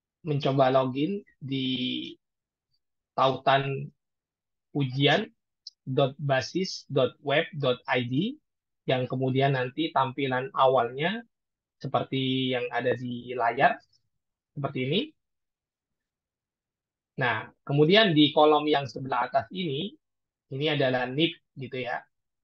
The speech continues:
Kemudian yang di bawahnya adalah password, kemudian kita klik login. Insya Allah mungkin ini, eh, bisa dipahami ya,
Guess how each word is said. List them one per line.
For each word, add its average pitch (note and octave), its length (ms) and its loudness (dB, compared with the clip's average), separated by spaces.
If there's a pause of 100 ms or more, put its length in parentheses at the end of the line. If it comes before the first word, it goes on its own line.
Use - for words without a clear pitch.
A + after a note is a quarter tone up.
Kemudian B2+ 400 -6
yang B2 160 -6
di B2 80 -6
bawahnya B2+ 480 -4
adalah A#2+ 400 -4
password, C3+ 480 0
kemudian B2+ 400 -4
kita A#2+ 480 -2
klik C3 160 -6
login. C3+ 560 0 (560)
Insya C#3+ 320 0
Allah E3+ 160 8
mungkin D3+ 240 2
ini, D3 400 0
eh, C3+ 560 -4
bisa C3 240 -6
dipahami C3 560 -2
ya, - 20 -4